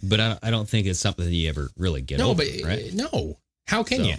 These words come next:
Speaker 1: yeah.
Speaker 2: How can you? Because no matter what, at some point in your life, when you're twenty or you're, you say you're twenty, when you're thirty or forty, or you have new kids when you're, you know, older and you have a
Speaker 1: Yeah.
Speaker 2: family, at some point you're gonna lay in your bed and you're gonna be like, "I could have a twenty-year-old right now.
Speaker 1: Yep.
Speaker 2: I could have a fifteen-year-old right now."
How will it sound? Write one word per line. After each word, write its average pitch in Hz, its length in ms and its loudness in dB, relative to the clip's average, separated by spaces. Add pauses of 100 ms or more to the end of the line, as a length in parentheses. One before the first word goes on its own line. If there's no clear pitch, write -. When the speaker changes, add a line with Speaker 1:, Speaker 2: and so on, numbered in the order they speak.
Speaker 1:
yeah. 85 180 -2
Speaker 2:
How 214 140 2
can 151 240 0
you? 78 120 0
Because 139 520 0
no 170 120 2
matter 185 220 2
what, 123 540 0
at 117 160 0
some 175 260 2
point 160 300 2
in 135 80 2
your 120 120 4
life, 85 340 0
when 107 100 2
you're 98 100 2
twenty 123 420 2
or 110 60 0
you're, 85 260 0
you 107 260 -2
say 180 120 2
you're 151 100 2
twenty, 80 380 -4
when 117 140 2
you're 104 80 2
thirty 123 480 0
or 95 80 -2
forty, 110 500 2
or 107 120 0
you 98 120 2
have 107 220 2
new 107 160 2
kids 104 340 0
when 98 140 2
you're, 95 140 -2
you 104 180 -2
know, 98 60 -2
older 104 360 2
and 98 140 0
you 87 60 0
have 87 140 -2
a 82 40 -4
Speaker 1:
Yeah. 80 80 -2
Speaker 2:
family, 104 420 2
at 95 120 -4
some 147 280 0
point 147 200 0
you're 127 100 0
gonna 107 160 0
lay 98 140 0
in 95 80 0
your 92 80 2
bed 82 180 -2
and 90 80 0
you're 90 80 0
gonna 92 100 0
be 87 80 0
like, 82 200 -4 (640)
"I 120 80 2
could 147 120 -2
have 131 120 0
a - 20 -2
twenty-year-old 98 460 -4
right 52 140 -8
now. - 160 -14 (520)
Speaker 1:
Yep. 90 220 -2 (400)
Speaker 2:
I 104 80 2
could 117 80 2
have 120 100 0
a 104 60 0
fifteen-year-old 92 560 -2
right 65 100 -6
now." 57 140 -8